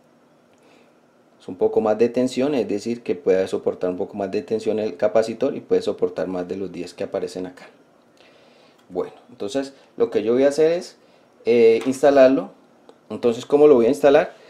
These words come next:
Voy a colocar la raya ne-, eh, blanca que estaría aquí, coinc-, tiene que coincidir con la raya blanca que está acá en el dibujo, en el diagrama de la tarjeta. Entonces lo voy a instalar de esta forma. Si se darán cuenta, esta es una forma de soldar, de soldarlo y volverlo a soldar.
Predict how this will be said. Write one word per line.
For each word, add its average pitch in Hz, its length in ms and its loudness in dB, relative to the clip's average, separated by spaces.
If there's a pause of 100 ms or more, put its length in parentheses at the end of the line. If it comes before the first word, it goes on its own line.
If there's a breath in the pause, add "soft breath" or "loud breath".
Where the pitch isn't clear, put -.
(160 loud breath)
Voy - 80 4
a 120 100 6
colocar 143 480 8
la 107 160 6
raya 117 300 4
ne-, 139 200 0
eh, 120 180 4
blanca 117 360 2
que 143 80 -4
estaría 110 320 4
aquí, 160 260 -2
coinc-, 120 280 0
tiene 110 220 0
que 123 140 -2
coincidir 131 480 2
con 123 140 2
la 113 100 4
raya 98 280 4
blanca 107 320 0
que 113 80 0
está 117 160 -2
acá 127 320 0 (480 soft breath)
en 110 140 -2
el 117 120 4
dibujo, 123 400 0
en 127 80 2
el 120 80 2
diagrama 123 580 2
de 107 120 -2
la 113 120 4
tarjeta. 120 540 0
Entonces 107 320 -4
lo 101 100 2
voy 92 120 2
a 98 40 -2
instalar 123 440 -2 (1300)
de 104 160 -12
esta 87 240 -8
forma. - 320 -10 (560)
Si 131 160 -2
se 127 100 2
darán 117 280 4
cuenta, 165 500 2
esta 113 200 -4
es 123 100 -4
una 127 180 2
forma 139 420 0
de 110 280 8
soldar, 113 640 4
de 113 160 6
soldarlo 127 720 2
y 123 80 -2
volverlo 101 380 2
a 113 40 6
soldar. 92 460 -2